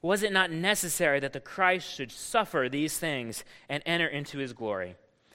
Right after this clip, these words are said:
And beginning with Moses and all of the prophets, he interpreted th-, to them in all the scriptures the things con-,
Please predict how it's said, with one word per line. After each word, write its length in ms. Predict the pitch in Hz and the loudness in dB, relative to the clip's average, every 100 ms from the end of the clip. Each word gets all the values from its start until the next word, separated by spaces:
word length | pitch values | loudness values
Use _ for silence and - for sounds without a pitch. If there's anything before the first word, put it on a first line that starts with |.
| - | -6
And 120 | 139 | -2
beginning 320 | 151 165 170 143 | 0 0 0 -2
with 120 | 127 | -2
Moses 520 | 147 156 170 160 151 | 2 2 2 0 -4
and 80 | 151 | -2
all 200 | 151 165 | 0 0
of 60 | |
the 80 | 151 | -2
prophets, 440 | - 156 139 127 - | 2 4 4 0 -6
he 100 | 131 | -8
interpreted 640 | 120 - 175 165 123 110 | -6 -2 0 0 -4 -6
th-, 120 | 110 - | -10 -12
to 100 | - | -6
them 380 | 120 127 107 113 - - - | 2 2 2 -4 -14 -18 -6
in 100 | 127 | -2
all 200 | 143 156 | 0 0
the 80 | |
scriptures 640 | 147 - 151 - 120 104 - | -2 -2 -4 -4 -8 -8 -8
the 80 | 113 | -12
things 480 | 151 147 143 139 | -10 -8 -8 -10
con-, 160 | - 117 | -12 -14